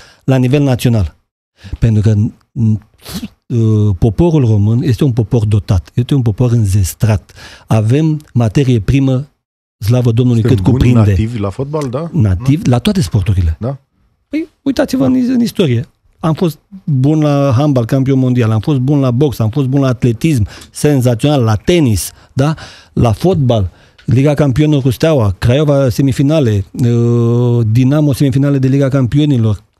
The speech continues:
Speaker 1: trei mondiale, da? Dar atunci se făceau lucruri.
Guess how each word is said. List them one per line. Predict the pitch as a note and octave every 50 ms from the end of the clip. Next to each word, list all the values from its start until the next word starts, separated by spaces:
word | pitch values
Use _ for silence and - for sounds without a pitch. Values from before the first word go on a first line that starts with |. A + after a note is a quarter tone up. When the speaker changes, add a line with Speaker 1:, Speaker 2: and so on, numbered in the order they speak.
| _ _
Speaker 1:
trei | - A#2 D3 D#3
mondiale, | D#3 D3+ D3 C#3 C3 C#3+ D3+ D#3+ D3 B2 A2 G2 - _ _ _ _ _ -
da? | - B2+ D3 C#3+ - - - _ _ _ _
Dar | - A#2 A#2
atunci | A#2 - F3 -
se | -
făceau | D3 D3+ C#3 - F3+ F3
lucruri. | D#3+ E3 E3+ - - - G2+ F2 - - -